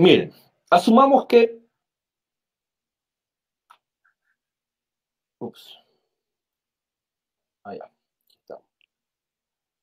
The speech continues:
Tengo mi router. Aquí está internet. Digamos que esta es la interfase Ether uno. Y que aquí tengo mi interfase Ether tres.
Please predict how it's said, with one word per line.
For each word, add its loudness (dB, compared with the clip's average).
Tengo -6
mi -4
router. -6
Aquí -20
está -20
internet. -4
Digamos -4
que -6
esta -8
es -6
la -8
interfase -2
Ether -2
uno. -4
Y -10
que -8
aquí -16
tengo -4
mi -8
interfase -8
Ether -4
tres. -6